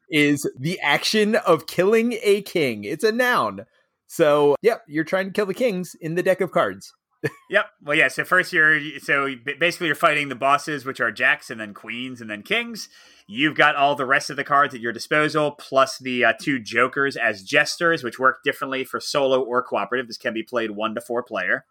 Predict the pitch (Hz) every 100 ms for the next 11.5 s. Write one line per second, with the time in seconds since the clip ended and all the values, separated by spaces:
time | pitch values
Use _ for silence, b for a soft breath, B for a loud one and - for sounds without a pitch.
0 | _ _ _ _ 151 151 151 147 143 143
1 | 185 175 160 151 151 - 165 165 143 120
2 | 160 240 233 b b b 139 151 165 175
3 | 165 160 170 165 165 160 135 131 - 240
4 | 269 262 135 127 156 - b b - 165
5 | - 202 196 - 196 180 165 151 147 -
6 | 151 175 170 151 190 185 139 135 143 123
7 | 107 135 151 151 127 110 113 120 135 135
8 | 104 101 113 127 127 - 110 87 127 170
9 | - - b b - 120 117 123 123 131
10 | 160 156 131 135 - 139 131 - 127 120
11 | - 123 120 117